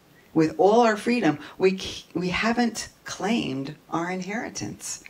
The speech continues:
When we think we're in lack, when we think we need something that we don't have, we haven't claimed our inheritance.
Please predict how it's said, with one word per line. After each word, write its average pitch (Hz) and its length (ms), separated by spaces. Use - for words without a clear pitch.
When 180 120
we 208 140
think 262 320
we're 208 140
in 202 180
lack, 185 380
when 151 100
we 165 80
think 226 340
we 208 140
need 214 260
something 156 340
that 151 140
we 156 100
don't 156 200
have, 160 340
we 170 80
haven't 208 340
claimed 180 320
our 170 100
inheritance. 175 480